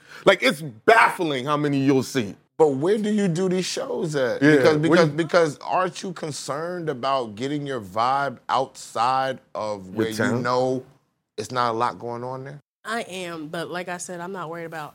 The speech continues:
Speaker 3: outside opinions. So
Speaker 2: Okay.
Speaker 3: I still gotta finish my work. You can't really do anything if you don't have anything to sell.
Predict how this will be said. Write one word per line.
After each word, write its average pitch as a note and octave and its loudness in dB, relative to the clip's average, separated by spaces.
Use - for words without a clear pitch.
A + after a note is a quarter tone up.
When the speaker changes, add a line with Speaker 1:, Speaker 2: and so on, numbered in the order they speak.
Speaker 3:
outside D3+ -12
opinions. C3+ -14
So A#2+ -18
Speaker 2:
Okay. - -14
Speaker 3:
I F#3 -6
still G3 -8
gotta E3+ -6
finish G3+ -4
my F#3 -8
work. F3 -6
You F#3 -12
can't G3 -6
really F3+ -8
do F#3 -8
anything E3 -10
if D3+ -14
you E3+ -14
don't D#3 -14
have D#3+ -16
anything D3+ -16
to D3 -20
sell. C#3+ -14